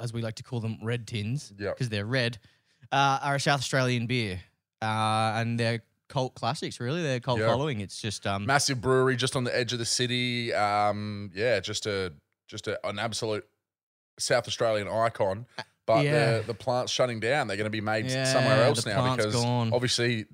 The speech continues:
Speaker 2: even though they're South Australian, they ended up selling to fucking Japanese owners.
Speaker 1: Yeah.
Speaker 2: And now the Japanese owners say it's not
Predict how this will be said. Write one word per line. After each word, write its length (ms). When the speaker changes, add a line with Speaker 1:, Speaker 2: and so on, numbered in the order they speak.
Speaker 2:
even 200
though 160
they're 180
South 280
Australian, 560
they 140
ended 160
up 160
selling 380
to 80
fucking 300
Japanese 500
owners. 640
Speaker 1:
Yeah. 220
Speaker 2:
And 60
now 140
the 80
Japanese 460
owners 280
say 180
it's 160
not 220